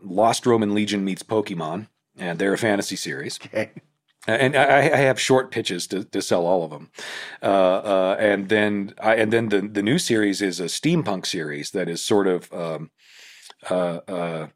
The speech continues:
Speaker 1: Hornblower, uh, uh, you know, Hornblower meets, uh, uh, Victorian England. Uh, uh, and is set in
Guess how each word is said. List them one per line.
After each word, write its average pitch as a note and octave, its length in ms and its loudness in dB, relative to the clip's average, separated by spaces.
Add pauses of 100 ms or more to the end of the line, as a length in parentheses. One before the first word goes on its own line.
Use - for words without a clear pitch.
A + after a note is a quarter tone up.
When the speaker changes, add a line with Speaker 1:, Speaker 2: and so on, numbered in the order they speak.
(920)
Speaker 1:
Hornblower, G#2+ 840 4
uh, G#2+ 60 0
uh, F#2+ 440 0
you G#2+ 80 -2
know, F#2+ 120 0
Hornblower G2+ 520 2
meets, F#2 380 -6
uh, F2+ 360 -2
uh, F2+ 160 0
Victorian F2+ 520 -4
England. D#2+ 380 -8 (1120)
Uh, F2 40 -8
uh, E2+ 580 -4
and E2+ 460 -8
is - 220 -6
set - 300 -2
in E2+ 260 -10